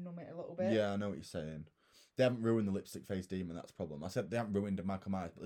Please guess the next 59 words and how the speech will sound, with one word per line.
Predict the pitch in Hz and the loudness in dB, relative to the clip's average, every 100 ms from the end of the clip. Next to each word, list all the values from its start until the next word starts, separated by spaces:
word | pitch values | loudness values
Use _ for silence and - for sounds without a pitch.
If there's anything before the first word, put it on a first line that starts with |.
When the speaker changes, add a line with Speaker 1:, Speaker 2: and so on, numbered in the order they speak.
| 92 | -2
Speaker 2:
they | |
did | 92 | -2
for | - 90 | -2 -6
a | |
few | - 90 | -4 -6
films. | 85 90 92 95 95 - - - - | -4 -4 -2 -2 -4 -8 -20 -20 -6
Speaker 1:
Yeah, | 214 196 185 | 0 4 4
Speaker 2:
And | - | 4
Speaker 1:
and | |
Speaker 2:
they, | 233 | 4
Speaker 1:
once, | 226 | 4
Speaker 2:
they | 123 | 4
make, | 247 | 2
Speaker 1:
and | 240 - - - | -2 -14 -20 2
they | 170 | 6
Speaker 2:
when, | 135 | 6
Speaker 1:
c- | - _ | 2 _
Speaker 2:
when | 131 143 | 0 2
a | 147 | 2
horror | 123 147 131 | 2 2 2
film | - 101 95 | 2 0 0
becomes | 95 110 92 - | 0 -2 -2 -2
easy | 110 98 98 | -2 0 -2
to | 107 | -4
watch, | 95 98 - - | 0 0 0 -2
not, | 127 131 143 | 0 0 0
not, | 147 143 | 2 2
like, | 120 | -2
because | 127 113 | -2 -4
you've | 110 | -2
watched | 95 | -4
it | - | -4
so | 113 | -4
many | 110 | -4
times, | 101 110 104 | -4 -4 -4
but | 78 | -6
because | 95 104 92 - _ - - - _ _ - 92 | -4 0 -2 -4 _ -20 -20 -20 _ _ -14 -6
you | 110 | -2
know | 110 131 123 | 2 4 4
too | - 113 110 | 0 -2 0
mu-, | 107 - | -2 -6
too | - 117 | 0 2
much | 110 - | 2 0
about | 92 65 | -4 -4
the | |
antagonist. | 92 98 95 85 71 - | -6 -4 -6 -6 -8 -4
You | |
know, | 104 113 110 98 | -2 -2 -2 -4
you | 98 | -2
know | 101 110 107 | 2 2 2
about | 92 87 87 82 - _ _ | 2 -2 -2 -6 -10 _ _
the | 90 | -4
backstory | 113 95 - - 92 87 | -2 -4 -4 0 2 2
and | 90 | 2
why | 92 | 0
they | 92 | -2
do | 82 95 95 | -2 -2 0
it, | - | -2
and | 92 67 | -6 -6